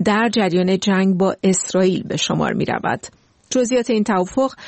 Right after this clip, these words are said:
همزمان با استقرار گسترده نیروهای نظامی آمریکا در خاورمیانه منتشر می‌شود.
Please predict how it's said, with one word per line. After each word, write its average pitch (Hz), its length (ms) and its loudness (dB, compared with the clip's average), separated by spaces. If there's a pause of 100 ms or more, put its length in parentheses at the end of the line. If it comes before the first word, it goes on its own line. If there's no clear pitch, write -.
(160)
همزمان 226 520 2
با 214 140 2
استقرار 190 680 0
گسترده 185 760 0
نیروهای 175 440 2
نظامی 170 500 0
آمریکا 160 500 0
در 180 220 0
خاورمیانه 170 1120 0
منتشر - 500 -2
می‌شود. - 560 -4